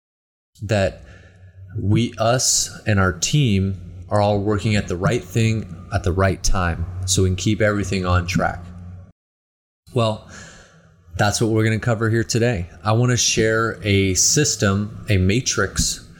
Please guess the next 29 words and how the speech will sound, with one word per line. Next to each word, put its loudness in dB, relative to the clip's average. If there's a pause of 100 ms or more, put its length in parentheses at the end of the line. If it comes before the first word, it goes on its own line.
(300)
or 2
a 2
framework, 2
if -2
you 2
will, 2 (760)
that 0
you 2
can 0
use 0 (460)
and 2 (160)
apply 0
to -2
your 4
projects 0
to 2
help 0
you, 2
uh, 2
control 0
this 0
chaos. -2 (1080)
So, 0 (160)
yeah, 2
I -2
wanna 2
present 0 (1080)
what's 0
called 0